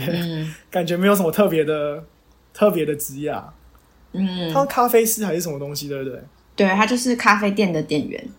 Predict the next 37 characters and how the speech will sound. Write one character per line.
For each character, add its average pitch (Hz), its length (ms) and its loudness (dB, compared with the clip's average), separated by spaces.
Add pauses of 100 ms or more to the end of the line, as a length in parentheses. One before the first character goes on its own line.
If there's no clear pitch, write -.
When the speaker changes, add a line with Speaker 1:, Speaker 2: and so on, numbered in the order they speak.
Speaker 2:
对， 165 360 6 (380)
但 247 160 4
是 247 140 0
你 180 100 2
后 202 140 6
来 185 60 6
发 175 140 2
现 190 140 -2
他 202 60 0
们 190 100 2
吵 143 240 -4
架 170 200 2
的 156 60 2
时 143 120 -6
候， 147 360 -4 (460)
那 190 100 -2
个 196 80 2
女 165 120 -2
主 156 140 -6
角 175 100 0
就 165 120 0
骂 175 280 0
他 147 280 -10
说 185 180 0
：“你 165 60 -2
要 185 100 4
到 202 160 8
五 165 100 -2
十 147 140 -4
岁 196 160 4
还 156 160 0
做 175 160 0
这 160 100 -2
种 160 80 0
工 143 200 -10
作 151 240 -2
吗？” 127 160 -16